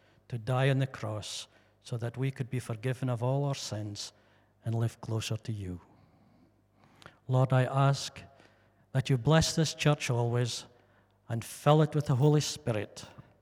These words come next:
so that we can see miracles, we see healing,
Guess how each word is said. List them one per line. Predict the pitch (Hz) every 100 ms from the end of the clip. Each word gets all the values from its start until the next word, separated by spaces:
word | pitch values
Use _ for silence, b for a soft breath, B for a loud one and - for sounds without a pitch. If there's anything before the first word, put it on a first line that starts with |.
| _ _ B B B B
so | - 123
that | 120 -
we | 127
can | 123 120
see | - 127 120 120 110 -
miracles, | 120 135 143 - 131 123 - b b b -
we | 131
see | - 135
healing, | 104 131 127 127 131